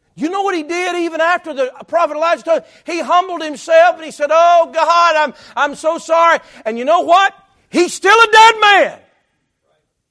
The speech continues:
God just said, "All right, I'm just gonna delay this, but you're still dead."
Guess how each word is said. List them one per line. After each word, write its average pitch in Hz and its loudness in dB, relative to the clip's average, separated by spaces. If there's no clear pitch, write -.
God 214 -2
just 170 -14
said, 175 -10
"All 151 -4
right, 202 -2
I'm 147 -8
just 156 -16
gonna 151 -14
delay 156 -8
this, 127 -18
but 120 -20
you're 240 -18
still 226 -18
dead." 165 -18